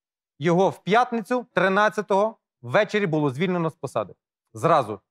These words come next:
Людина прийшла до першої особи в державі, показали про зловживання керівництва С Б У, яке зараз проходить, і його ж зразу звільнили. Тому Зеленський своє найближче оточення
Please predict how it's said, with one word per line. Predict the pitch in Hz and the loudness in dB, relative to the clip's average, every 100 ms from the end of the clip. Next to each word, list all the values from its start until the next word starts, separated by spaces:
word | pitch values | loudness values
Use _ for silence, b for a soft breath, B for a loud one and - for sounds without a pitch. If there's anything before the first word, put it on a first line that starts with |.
| _ _ _ 143 | _ _ _ -4
Людина | 180 180 | 0 0
прийшла | 170 160 170 | -4 -2 -2
до | 147 | -2
першої | 143 160 123 139 | 0 0 0 -4
особи | 131 123 185 143 | -4 -2 -2 -2
в | |
державі, | 127 147 208 214 | -4 -2 0 0
показали | 170 165 165 156 131 - _ | -2 -2 0 0 -2 -6 _
про | 160 | -4
зловживання | 147 165 151 170 156 139 | -2 -2 0 0 0 -2
керівництва | - 156 147 - 139 | -4 -4 -4 -4 -4
С | 123 | -2
Б | |
У, | 170 254 | -2 -2
яке | 247 220 | -2 0
зараз | 214 208 | 0 0
проходить, | - 202 214 202 208 _ _ | -2 -4 -2 -4 -8 _ _
і | 190 | 0
його | 185 220 | 4 4
ж | 202 | 2
зразу | 175 214 190 | 2 2 0
звільнили. | 175 196 170 110 - _ _ _ _ _ _ _ _ _ | -2 0 0 -2 -6 _ _ _ _ _ _ _ _ _
Тому | 202 220 202 107 - _ | -2 2 2 0 -8 _
Зеленський | 127 185 233 233 - 233 214 | -2 2 2 2 -2 -4 -6
своє | - - 165 180 180 156 | -12 -6 -2 0 2 0
найближче | 120 160 156 170 151 - 123 | -2 -4 -2 -2 -2 -6 -10
оточення | 135 - 214 226 220 220 220 | -8 0 0 0 0 0 -2